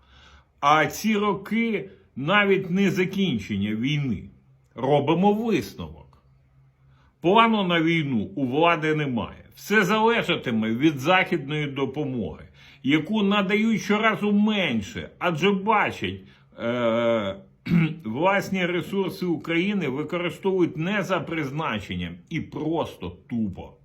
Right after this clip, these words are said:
розкрадають. Стратегія "день простояти і ніч протриматись" не дасть перемоги у війні.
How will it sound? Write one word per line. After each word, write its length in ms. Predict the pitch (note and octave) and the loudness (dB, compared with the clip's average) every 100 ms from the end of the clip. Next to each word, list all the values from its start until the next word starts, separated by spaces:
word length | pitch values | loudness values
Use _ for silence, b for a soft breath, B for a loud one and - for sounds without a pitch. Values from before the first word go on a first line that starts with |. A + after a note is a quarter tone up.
| - | -14
розкрадають. 1040 | A2 A#2 G#2+ - A#2+ A#2 A2+ B2 - - - _ _ B B B B B B - | -6 -4 -4 -6 -4 -2 -2 -2 -4 -8 -20 _ _ B B B B B B -20
Стратегія 1120 | - E3+ G3+ F#3+ A#3 A#3 F#3+ E3+ B2+ F#2+ F2+ b b b A2+ | -8 0 0 0 0 0 2 0 -2 -4 -10 b b b -10
"день 480 | A2 A2+ A3 A3+ | -4 2 2 2
простояти 880 | - G3+ - G3 G3 G#3 G#3+ F3 E3 | 0 -4 -2 0 2 2 2 0 0
і 140 | E3 F3+ | 2 2
ніч 300 | G3+ G3 - | 0 0 -4
протриматись" 1040 | F3+ F3+ - F#3+ A3+ F#3 A2+ - G#2+ D#3+ | -4 -4 -2 -2 0 -2 -4 -6 -6 -2
не 200 | F3 A3 | 0 0
дасть 460 | F3+ A3+ G3 - | 2 0 0 -4
перемоги 560 | - E3+ E3 E3 D3+ C3+ | -2 0 0 -2 -2 -2
у 240 | C#3+ C#3 | -2 -2
війні. 560 | C#3 D3+ B2+ G#2 D2 | -2 -4 -2 -4 -6